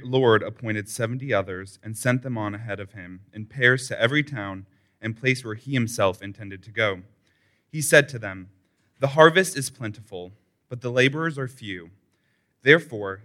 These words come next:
ask the Lord of the harvest to send out laborers into his harvest. Go on your way and see, and sending you out like lambs in the midst of wolves. Carry no purse, no bag,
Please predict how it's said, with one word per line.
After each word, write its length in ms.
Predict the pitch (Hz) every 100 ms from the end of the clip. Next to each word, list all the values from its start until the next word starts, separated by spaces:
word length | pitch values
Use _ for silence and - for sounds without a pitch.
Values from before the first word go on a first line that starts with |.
| -
ask 240 | 120 123
the 80 | -
Lord 300 | 127 113 123
of 80 | 139
the 80 | 151
harvest 480 | 135 107 98 107 -
to 60 |
send 260 | 98 107 104
out 200 | 98 95
laborers 500 | 131 127 98 98 -
into 380 | - 107 - 95
his 220 | 92 101
harvest. 540 | 98 98 87 82 - _ _ _ _ _ _ _ _ _ _ _
Go 160 | 135
on 160 | 151 165
your 140 | 185
way 400 | 170 117 104 101 110 _ _ _
and 140 | 120
see, 460 | 117 - 151 160 170 156 _ _ - - - -
and 220 | 127 120
sending 400 | 139 156 156 113
you 300 | 104 101 110 -
out 240 | 117 117
like 180 | 107 95
lambs 380 | 117 123 127 127
in 100 | 110
the 80 | 101
midst 380 | 110 117 -
of 240 | - 110 104
wolves. 480 | 98 90 82 _ _ _ _ _ _ _
Carry 280 | - 139 120
no 180 | 113 107
purse, 640 | - 143 147 170 - -
no 220 | - 113 104
bag, 460 | 117 120 127 123